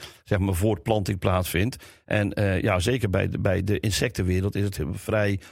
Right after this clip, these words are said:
algemeen dat er dit soort zaken gebeuren. In ieder geval bij galwespen, bij galvliegen, bij galmuggen krijg je het allemaal. Dus dat is wel grappig. Die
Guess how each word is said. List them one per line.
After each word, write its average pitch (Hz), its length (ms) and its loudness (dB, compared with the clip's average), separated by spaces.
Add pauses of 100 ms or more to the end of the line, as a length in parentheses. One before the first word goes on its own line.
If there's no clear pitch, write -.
(120)
algemeen 113 580 2
dat 104 160 0
er 117 60 -6
dit 110 160 -2
soort 104 180 -4
zaken 95 220 0
gebeuren. 98 340 0
In 98 80 -4
ieder 202 160 -2
geval 113 340 0 (280)
bij 104 180 2
galwespen, 131 720 2 (280)
bij 101 220 2
galvliegen, 120 760 2 (220)
bij 135 200 0
galmuggen 117 760 2
krijg 107 160 0
je 95 60 2
het 85 120 -4
allemaal. 85 500 0
Dus 90 180 -2
dat - 180 -2
is 90 120 -2
wel 90 100 2
grappig. 110 320 -2
Die - 80 -20